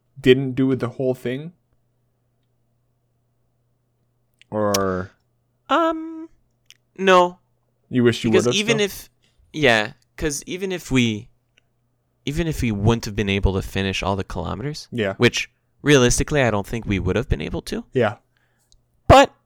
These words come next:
Speaker 2: I think we would have gotten close. Anyhow, um, there was a couple cities with trains, and you could train to Zermatt.
Speaker 1: Oh, okay, okay.
Speaker 2: So if we were, like, in a pickle and we're, you know,
Speaker 1: Yeah.
Speaker 2: we're looking at the kilometers, we're like, "Okay, we're not gonna do this in three days.
Speaker 1: Yeah.
Speaker 2: Let's take a train somewhere." So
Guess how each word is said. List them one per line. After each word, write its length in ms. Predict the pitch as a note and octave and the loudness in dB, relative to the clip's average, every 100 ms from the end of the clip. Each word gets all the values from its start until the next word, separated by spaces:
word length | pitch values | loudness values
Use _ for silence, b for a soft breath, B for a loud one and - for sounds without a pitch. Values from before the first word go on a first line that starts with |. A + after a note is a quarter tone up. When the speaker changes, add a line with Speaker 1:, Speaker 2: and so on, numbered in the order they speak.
| _ _ - | _ _ -8
Speaker 2:
I 80 | F#3+ | -4
think 160 | C4 G#3 | 0 0
we 80 | |
would 140 | D3+ B2 | 2 2
have 60 | |
gotten 220 | A#2 A2 F#2+ | 2 0 0
close. 420 | - F#2 - - _ - | -2 -2 -4 -8 _ -2
Anyhow, 340 | C#3+ A#2+ G#2 - B B B B B - | 2 4 2 -2 B B B B B 2
um, 500 | G#2+ G2+ F#2 F#2 - - | 4 6 4 0 -8 -20
there 220 | - B2+ | 0 4
was 160 | A#2+ A#2 | 6 4
a 60 | A#2+ | 2
couple 280 | C3 - | 4 4
cities 380 | - A#2+ A2 G#2 | 4 2 0 0
with 140 | G2 - | -2 2
trains, 500 | - F#2+ A#2 - - - | 2 2 -2 -8 -10 -6
and 180 | G2+ F#2+ | -4 -2
you 80 | - | -4
could 140 | - | -4
train 280 | - F#2+ F#2 | -4 -4 -4
to 120 | - | -6
Zermatt. 440 | F2 F2+ F2+ F2 - - | -6 -6 -6 -8 -10 -6
Speaker 1:
Oh, 220 | B2+ A#2 G#2+ | 0 2 2
okay, 320 | - F2+ F2+ - | -2 -12 -16 -14
okay. 200 | G2 - | -8 0
Speaker 2:
So 180 | A2 G#2 | 4 4
if 160 | G2 | 4
we 100 | A2 | 2
were, 160 | G2 F#2+ | 4 4
like, 280 | F#2 F2+ - | 2 -2 -6
in 140 | F#2+ | -8
a 60 | F2 | 2
pickle 420 | - F2+ G2+ F#2 | 2 2 -2 -4
and 160 | E2+ E2 | -6 -6
we're, 160 | F2 - - | -8 -8 -14
you 160 | - - | -12 -10
know, 180 | F2 - _ - | -12 -14 _ -12
Speaker 1:
Yeah. 140 | A2 | 0
Speaker 2:
we're 80 | G2+ | 2
looking 300 | F#2+ - F#2 | 2 0 -4
at 160 | F2 - | -4 -6
the 260 | E2+ F#2 - | -8 -8 -4
kilometers, 460 | F#2 F2 E2+ F2 | -4 -4 -8 -12
we're 120 | F#2 G2 | -12 -10
like, 120 | B2 | -10
"Okay, 180 | E2+ - | -10 -12
we're 100 | B1+ | -10
not 120 | C#2+ | -12
gonna 160 | D#2 D2+ | -12 -10
do 160 | D#2 | -8
this 160 | D2 - | -8 -8
in 80 | - | -2
three 180 | F2 D#2 | -2 -2
days. 280 | D2 - - A#2 | -8 -10 -12 -8
Speaker 1:
Yeah. 120 | G2 | -8
Speaker 2:
Let's 120 | D#2+ | -2
take 160 | - - | -2 -2
a 40 | |
train 260 | - - - | -8 -10 -12
somewhere." 240 | - - B B B | -14 -18 B B B
So 360 | - A2+ F#2 | 2 4 2